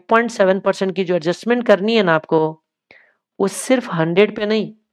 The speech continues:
कुछ लोग ये मानते हैं कि सर हंड्रेड पे इन्फ्लेशन एडजस्ट होगी ना, और जो वन रुपीज फिफ्टी पैसे जो ग्रो करके बना है उसके लिए टाइम वैल्यू अलग, सॉरी, अम, परचेजिंग पावर अलग चल रहा है। आपको जो सामान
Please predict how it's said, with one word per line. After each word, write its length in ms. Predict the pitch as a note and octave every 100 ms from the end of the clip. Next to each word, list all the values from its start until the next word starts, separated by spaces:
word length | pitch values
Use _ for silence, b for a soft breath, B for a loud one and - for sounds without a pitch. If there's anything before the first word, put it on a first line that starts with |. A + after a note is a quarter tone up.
| _ _ _ _ _ _ _ _
कुछ 180 | - F3+
लोग 140 | F#3
ये 100 | F3 F3
मानते 340 | D3 C3+ B2
हैं 120 | A#2+ b b b -
कि 80 |
सर 200 | F3+ G#3 G3
हंड्रेड 460 | D3 D#3 E3 A3+
पे 80 | A3
इन्फ्लेशन 380 | G3+ G3 F3+ F3+
एडजस्ट 340 | E3+ E3 D#3+
होगी 200 | D3+ C#3+
ना, 140 | D#3+ D#3 _ _ _ _ b b -
और 100 | E3+
जो 240 | D3 G3+ A3 -
वन 260 | D#3+ F#3 G3
रुपीज 320 | G3 G#3 G#3
फिफ्टी 280 | F3 F3+ G3+
पैसे 300 | G3 F3+ F#3+
जो 140 | F#3+
ग्रो 220 | D#3+ E3+
करके 320 | F3+ F3 E3+ F#3
बना 260 | D#3+ F3+
है 200 | F3 D3 - _ _ _ _
उसके 260 | F3+ F3 G#3+
लिए 100 | G3
टाइम 240 | F#3+ F3+ F#3
वैल्यू 180 | F3+
अलग, 240 | F#3+ A3 A3+
सॉरी, 320 | - E3+ D#3
अम, 500 | - D#3+ D#3 D#3 D3+ D3
परचेजिंग 600 | - F3+ - G3 F3+ G3+ G3+
पावर 360 | F3+ E3 F3+
अलग 240 | - F#3+ A#3
चल 160 | A3
रहा 140 | E3+ C3+
है। 80 | - _ _ _ _ _ _ _ _ _ _ _ _ _
आपको 300 | B2 - -
जो 100 | E3+
सामान 520 | F3 - D3 D3+ E3